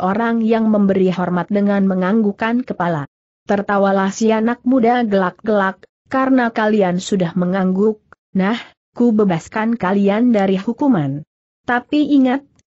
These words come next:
jika lain kali masih berani menindas rakyat lemah, apabila jatuh ke dalam tanganku lagi, maka bukan saja ku suruh kalian mengangguk lagi, pun tulang pipah kut kalian akan kuremukan.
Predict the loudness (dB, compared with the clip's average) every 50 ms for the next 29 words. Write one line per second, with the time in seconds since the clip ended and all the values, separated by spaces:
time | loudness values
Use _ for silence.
0 | _ -10 -6 -4 -4 -2 -2 -2 -2 0 0 2 2 2 0 0 -2 -2 -2 0
1 | 2 2 2 0 0 -2 -4 -6 -4 -4 -2 -2 0 0 0 0 0 0 0 0
2 | 2 2 2 2 2 2 0 0 -2 -2 -4 -4 -4 -6 -4 -4 -2 -2 0 0
3 | 0 0 0 0 -2 -4 -6 -10 _ _ _ -6 -6 -4 -2 0 0 2 2 2
4 | 2 0 -2 0 0 -2 -2 -2 -4 -4 -4 -4 -4 -2 0 2 2 2 2 2
5 | 2 0 0 -2 -2 -2 0 0 0 -2 -2 0 2 2 2 2 2 2 2 4
6 | 4 2 2 -2 _ _ _ 0 0 0 0 2 2 2 4 4 4 2 2 0
7 | -2 -2 -2 -2 -4 -4 -2 0 0 0 2 2 0 0 0 0 0 0 0 0
8 | -2 -2 -2 -2 -4 -4 -4 -2 0 0 2 2 2 2 2 2 2 2 2 2
9 | 0 0 0 -2 -2 0 0 0 0 0 0 2 0 0 -2 -4 _ _ _ -4
10 | -2 0 2 2 2 2 0 0 0 -2 -4 -4 -4 -2 -2 -2 -2 -2 -4 -6
11 | -4 -4 -4 -4 -4 -4 -4 -2 0 0 2 2 0 0 0 -2 -2 -4 -6 -6
12 | -4 -4 -4 -2 -4 -4 -2 -2 -2 0 0 -2 -2 -2 -4 -4 -4 -4 -6